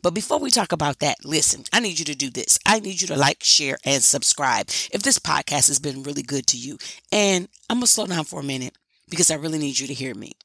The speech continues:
If this is really blessing you, please don't keep it to yourself. Please, please, please reach out to me and let me know. Click in the show notes. You don't even have to do anything. Go straight to the show notes, click the link,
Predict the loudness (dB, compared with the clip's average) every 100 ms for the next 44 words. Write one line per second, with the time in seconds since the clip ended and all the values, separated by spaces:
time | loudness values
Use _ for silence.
0 | _ _ -20 -20 -4 -4 4 4 6 2
1 | -2 -6 -4 2 4 4 2 -4 -8 -12
2 | _ _ -8 0 2 2 0 -4 -6 -2
3 | -4 0 0 2 0 -10 -20 _ _ -20
4 | -20 -12 -2 2 4 4 2 0 0 0
5 | 0 0 -2 -2 -2 0 2 2 2 -2
6 | -2 -6 -4 -2 0 -2 -4 -4 -6 -8
7 | -16 -16 -2 2 4 2 -2 -4 0 4
8 | 4 2 -6 -4 0 0 0 0 0 0
9 | -2 -6 -4 -2 -4 -2 -4 -4 -4 2
10 | 4 2 2 4 4 4 0 -4 -4 -6
11 | -14 -2 2 6 6 4 0 -2 2 0
12 | 0 -8 -12